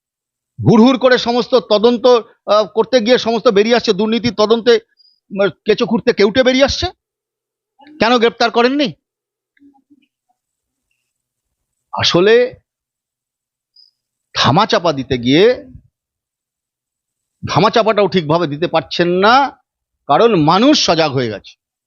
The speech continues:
এখন মানুষের ওপরে রাগ হচ্ছে, তাই উত্তরবঙ্গ থেকে দক্ষিণবঙ্গে মানুষের আন্দোলনে লোকেরা ঝাঁপিয়ে পড়ছে, তৃণমূলের লোকেরা মারামারি করছে, মারছে। আসলে, আহ, নার্ভাস হয়ে গেছেন,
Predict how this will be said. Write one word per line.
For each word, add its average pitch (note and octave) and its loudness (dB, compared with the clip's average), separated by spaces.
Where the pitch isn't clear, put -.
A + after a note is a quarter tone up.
এখন E3+ -2
মানুষের A#3 2
ওপরে G#3 0
রাগ E3+ -2
হচ্ছে, A3 -6
তাই E3 4
উত্তরবঙ্গ A#3+ 2
থেকে A3+ 0
দক্ষিণবঙ্গে A#3 0
মানুষের G#3+ 0
আন্দোলনে A3 0
লোকেরা G3+ 0
ঝাঁপিয়ে F#3+ -2
পড়ছে, A#3+ 0
তৃণমূলের G#3+ -6
লোকেরা A3+ 0
মারামারি A3+ 0
করছে, - -2
মারছে। A3 -2
আসলে, G#3+ 0
আহ, B2+ 0
নার্ভাস F3 0
হয়ে D#3 0
গেছেন, G#3 -6